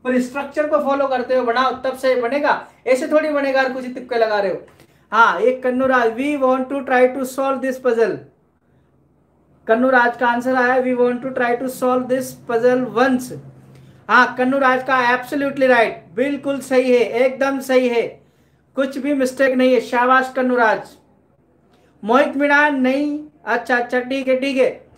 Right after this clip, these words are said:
भाई, कन्नूराज का बिल्कुल sentence सही है। अब मैंने कहा था ना तुमसे कि तुम ध्यान ही नहीं देते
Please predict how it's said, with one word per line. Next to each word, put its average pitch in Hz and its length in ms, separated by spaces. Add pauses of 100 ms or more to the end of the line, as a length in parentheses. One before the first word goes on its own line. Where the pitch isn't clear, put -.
(300)
भाई, 269 160
कन्नूराज 262 500
का 254 120
बिल्कुल 247 280
sentence 254 460
सही 233 120
है। 233 100
अब 226 160
मैंने 269 200
कहा 254 240
था 254 180
ना - 80
तुमसे 269 400 (680)
कि 233 80
तुम 254 200
ध्यान 247 260
ही 254 60
नहीं 247 160
देते 262 480